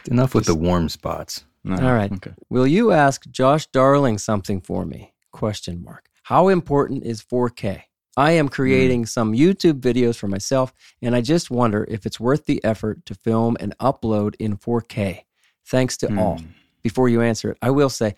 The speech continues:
Speaker 2: nobody needs to go through me to ask Josh anything, <laughs> right? Wilds media dot com, also, uh, Wilds Media on Instagram and other places.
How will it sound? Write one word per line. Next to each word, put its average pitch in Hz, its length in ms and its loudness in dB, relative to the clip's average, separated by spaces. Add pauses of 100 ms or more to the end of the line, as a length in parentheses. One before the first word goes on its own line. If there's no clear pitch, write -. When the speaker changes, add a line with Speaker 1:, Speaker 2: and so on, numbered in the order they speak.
(180)
Speaker 2:
nobody 226 240 2
needs 151 200 2
to 110 40 -6
go 123 140 2
through 123 300 0
me 113 320 2 (300)
to - 120 -4
ask 113 260 -2
Josh 113 400 2 (100)
anything, 117 440 -6 (260)
<laughs> - 260 -2
right? 139 200 2 (360)
Wilds 127 380 4
media 139 340 2
dot 117 280 0
com, 151 460 0 (300)
also, 104 920 -2 (220)
uh, 107 380 -2
Wilds 98 240 0
Media 101 360 -2
on 92 160 -4
Instagram 107 800 -2
and 95 220 -6
other 98 220 -8
places. - 640 -6